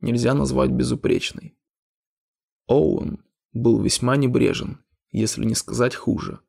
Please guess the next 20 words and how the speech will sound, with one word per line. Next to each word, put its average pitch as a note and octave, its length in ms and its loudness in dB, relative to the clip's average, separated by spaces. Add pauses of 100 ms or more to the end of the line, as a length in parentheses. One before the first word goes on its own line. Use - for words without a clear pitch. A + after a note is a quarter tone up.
(200)
в - 140 -20
том, C3+ 180 2
что - 200 -6
касается - 560 -2
ссылок - 580 0
на A#2+ 160 -2
работы B2+ 360 0
других A#2+ 420 0
ученых. - 600 -6 (720)
В - 140 -20
тысяча A#2+ 380 -2
восемьсот - 520 -2
сорок - 300 -4
шестом - 480 -2
году A#2+ 460 -2 (340)
он A2+ 220 4
был A#2 140 6
награжден B2 640 0
королевской B1+ 580 0
медалью B1 600 -2